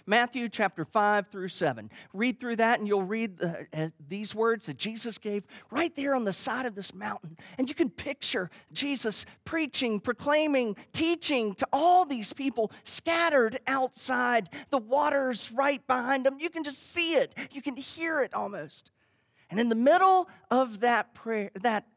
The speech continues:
sermon, Jesus gives them a model,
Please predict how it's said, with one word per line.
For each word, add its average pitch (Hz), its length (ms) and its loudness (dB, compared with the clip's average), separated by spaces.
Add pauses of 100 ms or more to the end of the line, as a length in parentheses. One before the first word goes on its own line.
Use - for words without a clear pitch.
(100)
sermon, 277 640 -2 (1500)
Jesus 262 400 -4
gives 185 420 -2
them 127 380 -4 (300)
a 139 40 -6
model, 139 580 -2